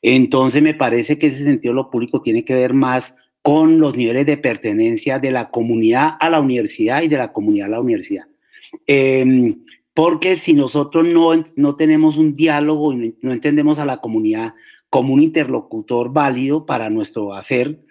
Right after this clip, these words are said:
entonces lo que va a ocurrir es que estaremos ajenos a las necesidades, deseos,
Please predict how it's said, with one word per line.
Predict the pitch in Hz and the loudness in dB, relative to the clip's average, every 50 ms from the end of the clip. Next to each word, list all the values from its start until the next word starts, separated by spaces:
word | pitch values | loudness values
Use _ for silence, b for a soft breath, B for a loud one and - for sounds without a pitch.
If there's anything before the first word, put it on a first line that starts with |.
| b b b b b | b b b b b
entonces | - 113 110 131 123 127 | -2 -2 0 2 2 2
lo | 147 156 - | 2 2 2
que | 151 | 0
va | 139 127 | 2 0
a | 123 | 0
ocurrir | - - 139 135 143 143 143 135 | -2 -4 -2 2 2 2 4 2
es | 139 139 135 - | 0 -2 -2 -2
que | - 147 143 143 143 | -2 0 0 0 -2
estaremos | 123 107 - - 107 107 104 113 139 139 | -4 -6 -4 -4 -2 -2 -2 -2 -2 -2
ajenos | 135 110 - 117 107 107 120 120 - | -4 -6 -2 -2 0 0 0 -2 -4
a | 123 | -6
las | 113 113 107 | -4 -2 -2
necesidades, | 107 104 95 - 110 104 - - 107 104 104 107 117 120 131 131 131 131 117 110 | -2 -2 -2 -2 -2 -2 -2 -2 -2 -2 0 0 0 2 2 2 2 0 -2 -2
deseos, | 110 107 101 - - 120 117 120 123 123 123 123 120 - | -4 -4 -4 -4 -2 0 2 2 2 2 2 0 -2 -4